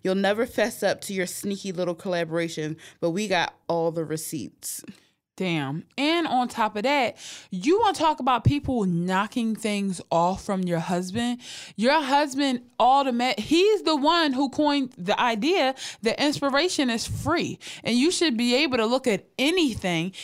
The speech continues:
Speaker 2: and just, you know, a hoodie is a hoodie. So if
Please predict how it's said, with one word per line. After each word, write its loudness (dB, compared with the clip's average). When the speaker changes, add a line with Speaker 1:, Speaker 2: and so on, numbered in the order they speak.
Speaker 2:
and 2
just, -2
you 0
know, 2
a 4
hoodie 4
is 0
a 4
hoodie. 2
So 0
if 0